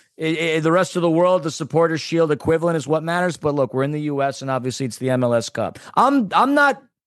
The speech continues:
I'm not all roses and sunshine here.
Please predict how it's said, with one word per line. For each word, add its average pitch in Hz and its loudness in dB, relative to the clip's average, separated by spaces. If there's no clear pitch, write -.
I'm 190 0
not 247 2
all 196 2
roses 175 0
and 180 2
sunshine 180 0
here. 131 0